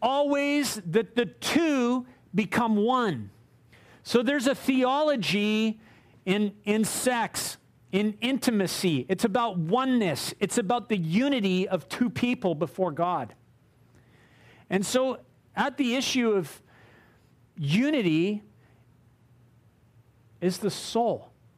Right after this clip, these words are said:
'Cause the Bible tells us you unify your soul with the other person.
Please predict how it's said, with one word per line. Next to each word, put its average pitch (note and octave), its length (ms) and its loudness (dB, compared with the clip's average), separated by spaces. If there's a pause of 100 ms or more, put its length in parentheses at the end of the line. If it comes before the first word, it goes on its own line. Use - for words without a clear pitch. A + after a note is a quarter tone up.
(1000)
'Cause F3+ 180 -4
the G#3+ 80 -2
Bible A#3 320 -2
tells E3+ 340 -4
us D#3+ 260 -6 (380)
you F3 160 -2
unify G3+ 640 -2
your D#3 240 -2
soul F#3 580 -2
with A#2+ 240 -10
the C#3 100 -6
other C#3 200 -6
person. C#3+ 500 -12